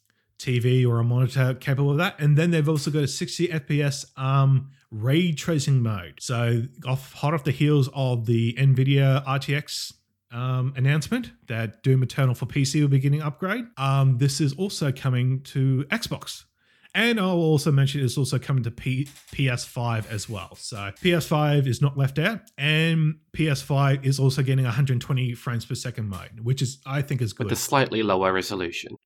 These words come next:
Speaker 1: Slightly lower resolution, but, you know, they can work with what they get, get. And I think, uh, from what stories I hear, you know, um, c-, like, different games, you know, they've got Xbox Series, they're a hundred twenty frames, frames per second, but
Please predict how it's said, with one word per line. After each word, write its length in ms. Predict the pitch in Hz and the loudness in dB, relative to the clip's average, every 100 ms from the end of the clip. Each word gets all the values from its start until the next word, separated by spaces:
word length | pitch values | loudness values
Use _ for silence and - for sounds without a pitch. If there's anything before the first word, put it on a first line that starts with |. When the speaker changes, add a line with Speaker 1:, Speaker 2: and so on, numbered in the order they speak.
| _ _ - | _ _ -2
Speaker 1:
Slightly 320 | 214 233 208 | 2 4 6
lower 320 | 165 151 143 | 6 6 4
resolution, 800 | 127 127 135 117 120 - 127 127 | 4 0 0 0 0 0 2 2
but, 420 | 117 135 123 - _ _ _ _ - | 2 -2 -2 -6 _ _ _ _ -4
you 160 | 185 165 | 0 2
know, 320 | 151 147 143 | 4 4 4
they 240 | 139 151 | 2 0
can 160 | 143 151 | 2 2
work 180 | 156 151 | 2 0
with 100 | 139 | -2
what 160 | 135 | -4
they 80 | 117 | -4
get, 340 | 110 135 135 139 | -2 -2 -4 -6
get. 300 | 123 131 - - - - - - | -4 -4 -8 -20 -20 -20 -12 -2
And 100 | 165 | -2
I 40 | |
think, 420 | 139 202 196 - - | 2 2 2 -2 -6
uh, 140 | 160 | -4
from 320 | 139 165 170 - | 0 0 0 -2
what 420 | 170 135 165 - | -2 0 0 -4
stories 360 | - 185 185 151 | -10 -2 0 0
I 80 | 135 | 0
hear, 260 | 147 147 | 2 2
you 160 | 139 131 | 4 4
know, 240 | 131 131 127 | 4 2 0
um, 460 | 123 123 123 131 139 - _ _ | -2 0 0 -2 -6 -16 _ _
c-, 120 | - - | -18 -6
like, 320 | 131 127 - | -2 -2 0
different 300 | 165 - 139 | 0 2 2
games, 340 | 135 135 135 | 4 2 2
you 60 | 131 | 2
know, 60 | 127 | 2
they've 180 | 123 135 | 0 0
got 240 | 180 - _ - | -2 -4 _ -10
Xbox 680 | 160 - - 139 - - - _ - | -8 -4 -4 -4 -6 -10 -12 _ -12
Series, 420 | - 135 131 127 | -4 0 0 0
they're 140 | 135 120 | -2 0
a 20 | |
hundred 280 | 151 135 - | 0 0 0
twenty 180 | 139 123 | -2 -2
frames, 400 | - 127 120 - - | -2 -2 -4 -10 -8
frames 220 | 131 117 | -8 -6
per 80 | 117 | -8
second, 380 | 135 131 135 | -6 -2 0
but 180 | 123 110 | 0 -4